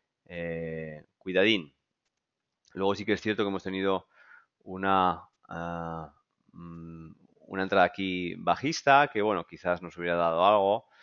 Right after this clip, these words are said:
¿eh? Luego sí que volvemos a tener aquí una muy buena, ¿eh? Cruce de macd con su media,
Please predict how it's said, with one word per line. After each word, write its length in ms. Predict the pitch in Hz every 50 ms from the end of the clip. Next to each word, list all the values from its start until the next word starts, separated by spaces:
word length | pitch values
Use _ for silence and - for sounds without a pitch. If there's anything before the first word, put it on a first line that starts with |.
| - - - _ _ _ _
¿eh? 220 | - 76 95 127 156 _ - - _ _ _ _
Luego 280 | 90 92 95 101 104 104
sí 260 | - - - 117 113
que 360 | - - 113 120 135 139 - - _ _ _
volvemos 420 | - 90 95 92 95 101 104 104
a 40 | 98
tener 180 | - 104 104 104
aquí 140 | - -
una 140 | 101 98 92
muy 140 | 90 87 87
buena, 440 | 92 107 123 127 107 120 196 185 - _ _ _
¿eh? 220 | - 80 131 220 214 _ _ _ _ _ _ _ _ _ _ _ _ _
Cruce 220 | - 92 85 - 90
de 60 | 85
macd 260 | 85 85 85 80 90
con 100 | 90 90
su 120 | - 101 107
media, 340 | 117 123 135 165 202 -